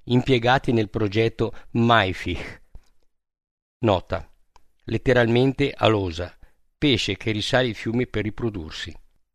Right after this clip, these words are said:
Fine nota. Nome in codice di un comando che aveva come finalità lo scavo di gallerie in cui avrebbero dovuto essere allocate fabbriche sotterranee per la produzione di materiale bellico.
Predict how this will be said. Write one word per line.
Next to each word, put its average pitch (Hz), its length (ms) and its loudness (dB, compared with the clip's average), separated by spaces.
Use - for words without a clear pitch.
Fine 117 340 0
nota. 92 480 -2
Nome 131 340 6
in 107 80 0
codice 107 600 -2
di 113 160 -4
un 123 140 6
comando 107 640 2
che 139 120 4
aveva 151 320 4
come 156 240 6
finalità 123 720 2
lo 120 140 0
scavo 135 340 2
di 123 100 0
gallerie 107 600 0
in 131 120 0
cui 165 180 8
avrebbero 139 520 4
dovuto 123 460 0
essere 123 300 0
allocate 110 580 -2
fabbriche 123 500 -2
sotterranee 95 760 -4
per 135 160 6
la 143 80 6
produzione 139 580 2
di 127 80 2
materiale 107 560 2
bellico. 82 560 -6